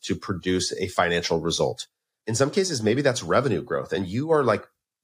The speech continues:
you know, predicated that your entire business is about market taking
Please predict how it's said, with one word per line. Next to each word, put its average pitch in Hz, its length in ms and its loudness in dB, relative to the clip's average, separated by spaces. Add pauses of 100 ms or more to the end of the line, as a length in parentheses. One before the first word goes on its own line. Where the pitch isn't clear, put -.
(140)
you - 80 -10
know, 78 140 -2
predicated 143 580 0
that 113 100 0
your 107 120 2
entire 127 260 2
business 107 360 0
is 92 140 -4
about 90 300 0
market 95 400 0
taking - 380 -4